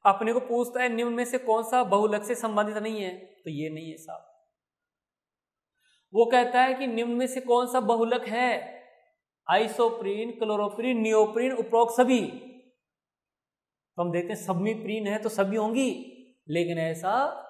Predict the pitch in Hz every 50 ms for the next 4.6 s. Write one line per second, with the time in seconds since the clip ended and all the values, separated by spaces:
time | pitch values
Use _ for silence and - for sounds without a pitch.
0 | - 160 156 160 160 156 175 214 196 202 190 165 151 151 - - - - _ _
1 | _ _ _ _ _ _ _ _ _ _ _ - _ _ - 185 185 185 185 185
2 | 180 175 175 185 175 160 156 151 151 165 170 185 175 160 196 220 - - 165 160
3 | 165 156 151 131 139 127 135 135 131 131 - - - 147 - - - 143 151 156
4 | 156 151 147 151 - - 131 127 - - - -